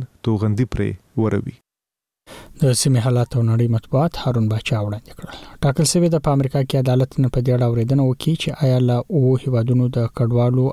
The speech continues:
Speaker 2: او سفر کوونکو پر ورتګ د ولسمشر امر بیرته پر ځای کړي او که یې معطل وساتي. عدالت د انصاف وزارت وکیلانو ته امر کړی چې خپل دلایل وړاندې کړي.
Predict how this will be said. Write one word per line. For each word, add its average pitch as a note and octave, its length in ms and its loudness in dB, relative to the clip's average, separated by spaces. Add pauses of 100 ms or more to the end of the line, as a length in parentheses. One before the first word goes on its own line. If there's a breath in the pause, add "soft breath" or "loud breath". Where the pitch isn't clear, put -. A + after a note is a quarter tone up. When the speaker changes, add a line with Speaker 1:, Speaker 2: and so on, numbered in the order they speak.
(140)
Speaker 2:
او A#2 220 0
سفر - 320 -4
کوونکو B2+ 340 -2
پر A2+ 140 -2
ورتګ B2 340 -2
د A#2 80 2
ولسمشر C3 580 -2 (720 loud breath)
امر C#3 260 2
بیرته C3+ 300 -2
پر C3 140 -2
ځای C#3 180 0
کړي - 220 -2
او C3+ 60 -2 (100)
که B2+ 100 -2
یې A2+ 220 0
معطل A2 320 0
وساتي. - 360 -6 (160)
عدالت B2 300 2 (120)
د B2 340 -2
انصاف B2+ 480 0
وزارت A#2+ 380 0
وکیلانو A#2+ 400 0
ته B2+ 100 0
امر D3+ 240 2
کړی B2+ 220 0
چې - 140 -12
خپل A#2+ 220 -2
دلایل A2+ 260 0
وړاندې A#2 460 -2
کړي. - 120 -8